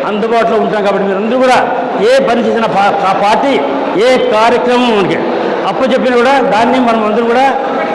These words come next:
కలిసి, కలిసి పనిచేసి ప-, ప్రభుత్వానికి మెడలు వంచి ప్రజలకి ఏదో హామీలు ఇచ్చిన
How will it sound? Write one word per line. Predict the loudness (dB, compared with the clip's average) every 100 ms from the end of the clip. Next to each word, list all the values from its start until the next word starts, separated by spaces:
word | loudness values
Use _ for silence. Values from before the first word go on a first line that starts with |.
| -4 -2
కలిసి, | -2 0 2 2 0 -2 -4 -4 -4 -6 -6 -4
కలిసి | -2 2 2 2 0 0
పనిచేసి | 0 0 0 0
ప-, | 0 0 0
ప్రభుత్వానికి | 0 0 0 0 0 0 0 -2 -4 -2
మెడలు | 0 2
వంచి | 2 2 0 0
ప్రజలకి | -2 -2 -2 0 0 2 2 2
ఏదో | 2 2
హామీలు | 2 2 2 0
ఇచ్చిన | 0 -2